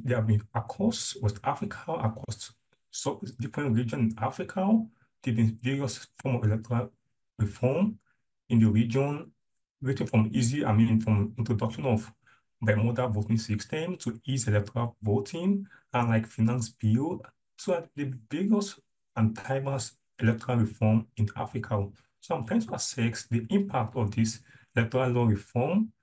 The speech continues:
on the voters' turnout in Africa to see if this, I mean, introduction of new bills or electoral reform to ease accessibility of voting increase or decrease voters' turnout in sub-Saharan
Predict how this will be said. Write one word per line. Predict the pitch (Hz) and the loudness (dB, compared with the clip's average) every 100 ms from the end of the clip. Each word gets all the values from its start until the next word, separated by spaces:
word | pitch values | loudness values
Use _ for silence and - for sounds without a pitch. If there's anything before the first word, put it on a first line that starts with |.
| _ | _
on | 123 | 4
the | 110 101 | 4 4
voters' | 131 135 - - | -2 -2 -4 -2
turnout | 131 127 113 123 - - - _ - | -4 -2 -2 -2 -2 -8 -14 _ 0
in | 113 110 | 0 2
Africa | - - 110 113 101 107 | -2 -2 -4 -2 -2 -2
to | 113 | -4
see | - - 220 202 | -4 -2 -2 2
if | 196 - - | 0 0 -4
this, | 120 120 - - _ _ _ _ _ | -4 -2 -6 -12 _ _ _ _ _
I | |
mean, | 117 117 110 113 - _ _ _ _ | 2 4 2 -2 -8 _ _ _ _
introduction | - 110 110 - 190 | -6 -2 0 0 -2
of | 170 107 | 0 4
new | 113 113 | 6 4
bills | 110 107 117 139 143 - | 2 2 2 0 -6 -4
or | 107 104 110 110 | -2 0 -2 0
electoral | 113 120 120 | -2 -2 -2
reform | 110 - 127 180 | -2 -2 -4 -4
to | 196 127 | -6 -6
ease | 123 127 131 - _ _ _ _ - | -4 -2 -4 -8 _ _ _ _ -6
accessibility | 110 - - 123 131 120 | -6 -6 -4 -4 -2 -2
of | 98 | 2
voting | 117 135 160 165 - - - | 2 2 -4 -6 -6 -14 -4
increase | 139 - - 233 196 - - | -4 -2 4 6 6 2 2
or | |
decrease | 113 107 - 123 135 - - _ _ | 2 2 0 2 2 -2 -12 _ _
voters' | 127 113 120 - | -2 0 -2 0
turnout | 123 123 123 135 - _ 123 | -2 0 -2 -2 -8 _ 2
in | 113 | 2
sub-Saharan | - 185 - 113 120 113 | 2 -2 0 2 2 -2